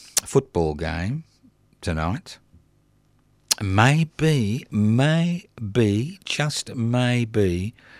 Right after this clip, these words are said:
we could reflect on what this means for us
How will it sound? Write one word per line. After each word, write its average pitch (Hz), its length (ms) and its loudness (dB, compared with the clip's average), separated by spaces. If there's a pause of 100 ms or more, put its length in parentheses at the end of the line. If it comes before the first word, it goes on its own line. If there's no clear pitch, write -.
(200)
we 113 520 4
could 107 480 0 (100)
reflect 113 920 0 (2250)
on 107 220 0
what 110 280 2
this - 300 -2
means 101 760 2
for 92 220 0
us - 600 0